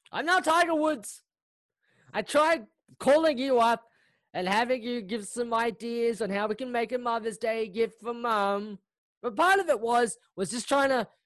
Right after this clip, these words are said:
mend this relationship because the therapist suggested that. You hate the therapist so much, but it was her idea for me to talk to you right now.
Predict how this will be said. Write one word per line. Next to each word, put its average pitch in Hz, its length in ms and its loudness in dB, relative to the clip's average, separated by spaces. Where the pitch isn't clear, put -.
mend 269 400 2
this 254 200 2
relationship 190 800 0
because 185 240 -4
the 247 120 -2
therapist 254 560 0
suggested 156 480 -10
that. 117 180 -12
You 247 180 -6
hate 277 200 0
the 226 60 -2
therapist 247 500 0
so 208 220 0
much, 208 300 -4
but 226 100 0
it 220 60 0
was 208 140 -2
her 320 260 6
idea 262 380 2
for 233 120 -6
me 247 140 0
to 220 80 0
talk 254 320 2
to 233 100 -10
you 180 140 -2
right 151 260 -6
now. 131 340 -10